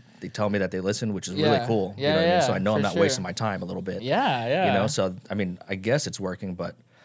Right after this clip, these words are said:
Speaker 1: I wanna hit a wide, wider range, and I don't know how to do that yet.
Speaker 2: I
Speaker 1: But
Speaker 2: also, I also like a podcast where it's like, I don't need to be funny. I'm just, you know, we're just talking.
Speaker 1: Yeah.
Speaker 2: <laughs> Talking,
Speaker 1: Maybe that's,
Speaker 2: talking
Speaker 1: we're,
Speaker 2: shop, you know?
Speaker 1: that's, that's where I'm fucking
Speaker 2: <laughs>
Speaker 1: up. God damn it.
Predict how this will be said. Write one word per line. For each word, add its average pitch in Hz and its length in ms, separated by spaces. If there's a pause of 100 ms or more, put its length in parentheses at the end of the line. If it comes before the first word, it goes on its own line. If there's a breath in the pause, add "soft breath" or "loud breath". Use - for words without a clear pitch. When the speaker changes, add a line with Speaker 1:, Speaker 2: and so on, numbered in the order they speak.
(240 soft breath)
Speaker 1:
I 110 60
wanna 175 100
hit 170 80
a 151 60
wide, 120 300
wider 110 360
range, 92 420
and 101 120
I - 40
don't 110 200
know 117 100
how 90 140
to 98 80
do 101 140
that - 220
yet. 62 200
Speaker 2:
I - 500 (100)
Speaker 1:
But 180 120
Speaker 2:
also, 170 180
I 147 120
also 196 200
like 214 160
a 151 60
podcast 135 560
where 123 80
it's 120 160
like, 98 240 (800 loud breath)
I 127 40
don't 139 80
need 143 120
to 127 60
be 120 100
funny. 120 500
I'm 98 140
just, 117 220
you 110 100
know, 78 220
we're 101 80
just 120 180
talking. 113 520
Speaker 1:
Yeah. 101 280
Speaker 2:
<laughs> - 200
Talking, 156 180
Speaker 1:
Maybe 135 100
that's, 120 220
Speaker 2:
talking 139 380
Speaker 1:
we're, 135 60
Speaker 2:
shop, 131 420
you 135 80
know? 135 100
Speaker 1:
that's, 151 180 (180)
that's 170 220
where 170 120
I'm 135 100
fucking 117 320
Speaker 2:
<laughs> - 0
Speaker 1:
up. 98 220
God 101 200
damn 110 220
it. 110 80